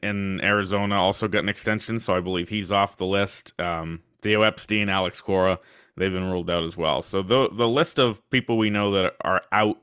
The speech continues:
is longer than the list of people we know are definitely in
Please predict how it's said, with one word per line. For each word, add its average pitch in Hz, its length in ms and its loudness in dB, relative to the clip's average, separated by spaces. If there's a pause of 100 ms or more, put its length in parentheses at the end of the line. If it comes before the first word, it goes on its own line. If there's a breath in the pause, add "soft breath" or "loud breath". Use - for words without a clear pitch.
(400 soft breath)
is 92 180 -4
longer 107 400 4
than 98 180 0
the 92 60 -4
list 92 300 -4
of - 60 -20
people 95 300 -6
we 92 140 -2
know 92 320 0
are 87 180 0
definitely 87 580 -2
in 104 460 0